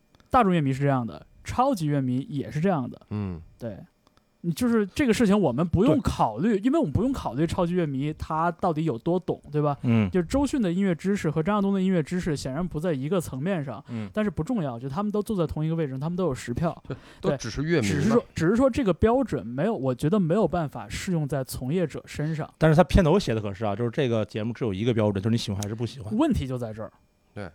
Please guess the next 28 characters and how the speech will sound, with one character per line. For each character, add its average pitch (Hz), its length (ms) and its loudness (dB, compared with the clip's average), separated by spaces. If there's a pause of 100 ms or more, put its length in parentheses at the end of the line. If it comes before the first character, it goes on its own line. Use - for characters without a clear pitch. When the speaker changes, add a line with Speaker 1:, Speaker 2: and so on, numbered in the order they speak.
(380)
Speaker 1:
就 277 140 0
是 247 60 2
如 202 120 2
果 285 80 2
我 240 120 4
们 269 100 -4
较 240 160 8
真 208 100 6
儿 240 40 6
的 226 80 4
话， 208 120 2
我 131 160 -2
是 208 140 -4
觉 143 140 -2
得 156 140 -2
这 277 200 -4
个， 160 180 0 (200)
如 226 200 2
果 277 120 6
你 262 100 4
喜 - 200 -4
欢 196 340 0
请 135 200 -4
投 127 140 0
票， 190 260 -2 (300)
这 294 140 -2
个 156 100 0
话 185 320 -2